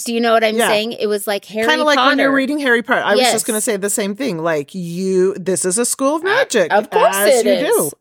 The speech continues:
Speaker 1: And that's how this feels.
Speaker 2: Okay.
Speaker 1: Now, the one thing I want to say that I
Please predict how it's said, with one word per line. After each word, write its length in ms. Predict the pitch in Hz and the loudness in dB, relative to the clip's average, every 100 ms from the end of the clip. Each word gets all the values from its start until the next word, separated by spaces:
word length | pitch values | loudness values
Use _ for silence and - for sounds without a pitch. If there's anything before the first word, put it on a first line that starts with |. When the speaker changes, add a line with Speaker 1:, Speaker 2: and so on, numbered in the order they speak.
| - | -6
Speaker 1:
And 160 | 202 185 | -4 -2
that's 260 | 180 170 - | -2 -2 -2
how 140 | 165 | -2
this 260 | 147 147 - | -2 -6 -6
feels. 340 | 110 78 - | -6 -4 0
Speaker 2:
Okay. 360 | 180 180 160 - - - | 0 0 -6 -8 -16 -8
Speaker 1:
Now, 300 | 214 202 151 | 0 0 0
the 120 | 202 | -2
one 280 | 220 240 285 | 0 0 0
thing 200 | 285 262 | 0 0
I 120 | 233 | 0
want 260 | 214 202 - | 0 -2 -2
to 120 | - | -6
say 440 | - 202 170 139 160 | -4 0 0 0 -2
that 160 | 180 170 - | -4 -2 -2
I 340 | 175 180 | 0 0